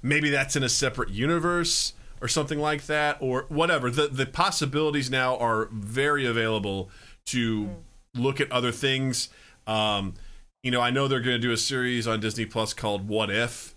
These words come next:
Speaker 1: you know, situa-, you know, like, that'll be interesting. Uh, take a look at different concepts, um, and whatnot. And I love the idea of sort of these shows, 'cause it's what I think Ron Howard originally wanted to do with The Dark Tower,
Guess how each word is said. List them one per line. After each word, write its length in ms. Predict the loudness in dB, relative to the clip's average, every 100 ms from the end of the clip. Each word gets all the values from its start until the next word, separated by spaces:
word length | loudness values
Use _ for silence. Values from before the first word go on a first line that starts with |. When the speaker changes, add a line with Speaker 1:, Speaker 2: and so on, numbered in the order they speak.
| -10
Speaker 1:
you 100 | -2
know, 200 | 0 0
situa-, 540 | -2 -4 -4 -2 -2
you 120 | -2 -2
know, 160 | 0
like, 220 | 0 -2 -2
that'll 260 | 0 0
be 160 | -2 -2
interesting. 640 | -4 -4 -4 -4 -4 -4
Uh, 300 | -6 -4 -4
take 240 | -4 -6 -6
a 40 |
look 180 | -6 -6
at 80 | -8
different 260 | -8 -8
concepts, 600 | -6 -6 -4 -2 -2 -2 -8 -14 -20 -20 _ -4
um, 400 | 0 0 0 -2
and 100 | -4
whatnot. 440 | -2 -2 0 0 0
And 100 | 2
I 80 |
love 300 | 2 4 2 2
the 100 | 2
idea 320 | 2 2 2
of 100 | 2
sort 240 | 0 0
of 140 | 0 0
these 180 | -2 0
shows, 580 | 2 2 2 2 0 -2
'cause 200 | -2 0
it's 120 | 0
what 200 | 0 0 0
I 80 |
think 180 | 0 0
Ron 280 | 2 2 2
Howard 360 | 2 2 2 2
originally 320 | 0 0 -2
wanted 200 | 0 -2
to 40 |
do 60 | 0
with 100 | -2
The 60 | -2
Dark 280 | -4 -4 -2
Tower, 400 | 0 0 0